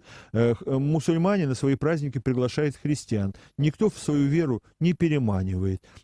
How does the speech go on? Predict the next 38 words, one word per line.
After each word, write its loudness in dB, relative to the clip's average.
Но 2
ей 4
было 2
абсолютно 0
добрососедство. 0
Хотя 2
жили 2
они 0
очень 2
локально. 2
То 2
есть -2
вот 2
христианский -2
к-, -12
квартал, 0
вот 2
мусульманский 0
квартал. -2
Но 0
стенка -2
на 0
стенку -4
не 0
ходили. -4
И 2
я 4
имею 0
свидетельство -2
от 0
тех -2
сирийцев, -2
которых -6
там -2
ра-, -6
которые -2
там -2
раньше -4